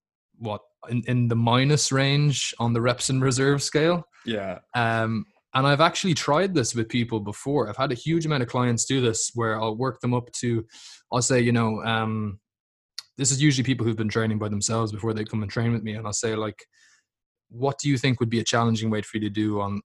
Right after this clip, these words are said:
Speaker 1: on the squat for five reps today?" And they'll pick something, let's say it's, like, fifty kilos. And we'll go up to that weight and I'll say, "Okay, this set, you're gonna do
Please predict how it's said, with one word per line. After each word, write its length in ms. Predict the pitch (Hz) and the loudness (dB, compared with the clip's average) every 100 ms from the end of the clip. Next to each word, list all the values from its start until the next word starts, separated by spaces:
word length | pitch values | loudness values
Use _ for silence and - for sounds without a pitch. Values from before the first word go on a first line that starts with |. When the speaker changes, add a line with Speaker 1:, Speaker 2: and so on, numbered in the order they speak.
| 104 | -8
Speaker 1:
on 100 | 104 | -6
the 60 | |
squat 380 | - - 113 98 | -6 -2 -2 -2
for 140 | - | -10
five 260 | 101 110 98 | -6 -4 -2
reps 260 | 104 - - | -4 -4 -8
today?" 140 | 101 | -10
And 260 | - _ - | -14 _ -8
they'll 120 | 113 | -4
pick 180 | 135 113 | -4 -4
something, 280 | 113 101 | -6 -6
let's 160 | 104 104 | -8 -8
say 100 | 98 | -8
it's, 200 | 101 - | -10 -14
like, 140 | 107 | -16
fifty 280 | - 117 - | -8 -8 -8
kilos. 540 | - 113 101 104 - - - - - _ _ | -8 -6 -6 -8 -10 -12 -20 -20 -20 _ _
And 100 | 117 | -2
we'll 100 | 117 | 0
go 140 | 123 135 | 4 2
up 80 | 127 | 2
to 60 | 127 | 0
that 140 | 113 | 0
weight 240 | 113 110 107 | -2 -2 -4
and 80 | 107 | -6
I'll 80 | |
say, 160 | 107 101 | -6 -6
"Okay, 280 | 110 104 95 | -8 -8 -6
this 180 | 135 - | -4 0
set, 300 | 147 135 - | 2 0 0
you're 100 | 120 | 0
gonna 160 | 117 110 | 0 -2
do 400 | 107 113 110 | -2 0 0